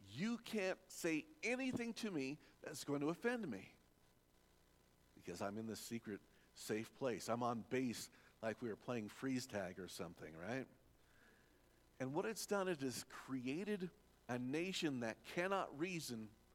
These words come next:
for fear of hearing a different idea. We wouldn't want that. But the greater issue for the church is that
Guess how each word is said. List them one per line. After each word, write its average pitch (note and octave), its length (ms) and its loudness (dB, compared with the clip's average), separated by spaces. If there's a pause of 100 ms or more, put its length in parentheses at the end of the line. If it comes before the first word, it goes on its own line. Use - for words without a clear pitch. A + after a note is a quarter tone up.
(340)
for C3 140 6 (160)
fear E3+ 360 6
of A#2+ 240 4 (240)
hearing E3 440 4 (100)
a A#2 80 0
different B2+ 500 -2
idea. G#2 480 -2 (2250)
We A2+ 100 -4
wouldn't G#2+ 320 -4
want F#2+ 280 -8
that. B2 280 -6 (800)
But C#3+ 140 -2
the C#3 100 0
greater G3 440 0
issue C3+ 260 0
for B2 240 -2
the G2 120 -6
church A3+ 500 -6
is C3+ 120 -4
that C#3 220 4